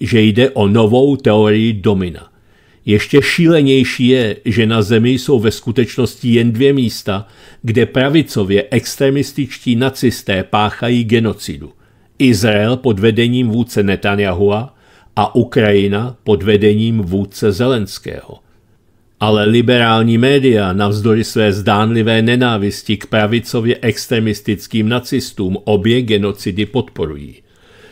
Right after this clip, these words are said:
Zelenského snaha vyvraždit a vyhnat ruskojazyčné obyvatelstvo východní Ukrajiny a vyhladit kulturu všem, kteří zůstali,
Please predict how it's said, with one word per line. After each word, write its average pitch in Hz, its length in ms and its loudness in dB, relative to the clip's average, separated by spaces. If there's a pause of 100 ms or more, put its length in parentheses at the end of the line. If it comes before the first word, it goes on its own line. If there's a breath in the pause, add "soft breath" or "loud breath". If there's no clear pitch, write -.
(160 soft breath)
Zelenského 139 680 2
snaha 151 380 0
vyvraždit 123 760 2
a 120 100 2
vyhnat 123 440 2
ruskojazyčné 123 840 0
obyvatelstvo 123 760 0
východní 117 440 -2
Ukrajiny 95 640 0 (340 loud breath)
a 117 120 2
vyhladit 127 640 2
kulturu 127 500 2
všem, 123 460 0
kteří 110 400 0
zůstali, 104 640 -2